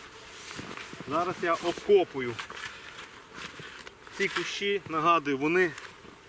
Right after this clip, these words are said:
трьох-чотирьохрічні, деякі трьох, деякі чотирьохрічні. Обкопую, добираюсь до штамбу, до голови куща і далі покажу. Так, народ, для протоколу. Температура повітря, градусник сертифікований.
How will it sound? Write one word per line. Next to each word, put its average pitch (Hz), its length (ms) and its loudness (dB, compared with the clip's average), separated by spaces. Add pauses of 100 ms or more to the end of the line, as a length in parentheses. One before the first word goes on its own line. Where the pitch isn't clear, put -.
(480)
трьох-чотирьохрічні, 175 1120 2
деякі 170 340 0
трьох, 175 360 6
деякі 165 320 4
чотирьохрічні. 143 800 2 (680)
Обкопую, 160 640 4
добираюсь 147 540 6
до 139 260 4 (920)
штамбу, 175 420 4
до 143 120 4
голови 151 360 4
куща 165 460 2 (1000)
і 120 40 -10
далі 143 220 2 (160)
покажу. 107 420 0 (1500)
Так, 165 220 4
народ, 117 280 4
для 139 160 6
протоколу. 131 720 2
Температура 147 580 6
повітря, 139 460 6
градусник 143 640 4
сертифікований. 117 880 4